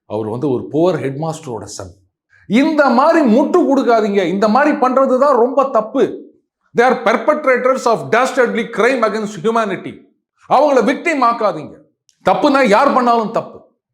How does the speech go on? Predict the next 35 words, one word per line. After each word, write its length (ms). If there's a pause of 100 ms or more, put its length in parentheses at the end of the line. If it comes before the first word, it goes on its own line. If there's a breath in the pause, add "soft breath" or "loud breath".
இந்த 160
மாதிரி 260
ஒரு 120
சம்பவம் 400
நடந்திருக்கு 380
அப்படின் 300
போது 160
அதை 220
கண்டிக்கிறதுக்கு 720
ஒத்துருக்கும் 360
இங்க 200
வக்கு 240
இல்ல, 180
துப்பு 280
இல்ல, 160
மனசு 400
இல்ல. 180 (200)
அத்தனை 360
பேர் 100
அரெஸ்ட் 280
பண்ணிருக்காங்க, 400
அதை 280
பாராட்டுறதுக்கு 760
ஒத்துருக்கும் 360
வந்து 180
மனசு 320
இல்ல. 160 (340)
சுட்டு 300
பிடிச்சதை 420
பெருசா 300
நம்ம 160
பேசிக்கிறோம், 440 (280)
"கோலில் 340
சுட்டு 240
பிடித்தோம்." 440